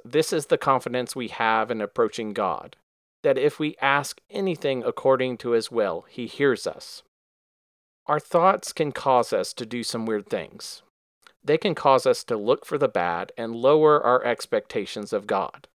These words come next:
They can cause us to look for God's goodness and believe that God has the power to heal. When we fill our minds with God's word,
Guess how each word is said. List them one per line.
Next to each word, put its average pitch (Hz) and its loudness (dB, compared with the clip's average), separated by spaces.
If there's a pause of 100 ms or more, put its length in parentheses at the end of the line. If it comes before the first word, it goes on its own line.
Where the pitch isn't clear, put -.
(680)
They 143 0
can 139 -2
cause 139 2
us 131 -2
to 113 -2
look 120 2
for 117 -4
God's 95 -4
goodness 156 -2
and 113 -8
believe 123 -4
that - -6
God 117 2
has 113 -2
the - -8
power 95 -2
to 92 -8
heal. 110 -10 (920)
When 139 0
we 151 0
fill 185 6
our 190 6
minds 120 2
with 110 -6
God's 104 0
word, 127 8